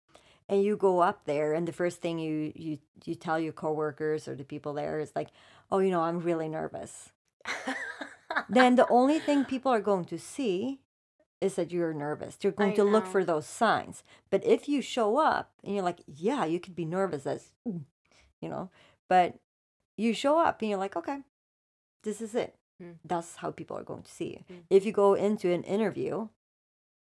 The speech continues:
Speaker 1: show up, like, go in with a straight back, like, firm handshake. That's what you're sending out.
Speaker 2: Mm.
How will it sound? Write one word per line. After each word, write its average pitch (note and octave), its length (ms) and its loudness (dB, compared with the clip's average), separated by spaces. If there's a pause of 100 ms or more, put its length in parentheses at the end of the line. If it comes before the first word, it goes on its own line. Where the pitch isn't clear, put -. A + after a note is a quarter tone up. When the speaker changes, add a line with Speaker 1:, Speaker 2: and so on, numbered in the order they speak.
(380)
Speaker 1:
show C#4+ 340 -2
up, - 260 0
like, D#3+ 140 -6 (120)
go C4 240 2
in G3+ 280 -2
with F3 120 -6
a D#3+ 40 -20
straight - 360 -6
back, E3+ 400 0
like, - 260 -10
firm F3+ 240 -4
handshake. - 600 -8 (400)
That's - 480 -4 (240)
what E3 320 -2
you're D3 140 -8
sending - 340 -12
out. - 180 -16 (100)
Speaker 2:
Mm. G3 100 -18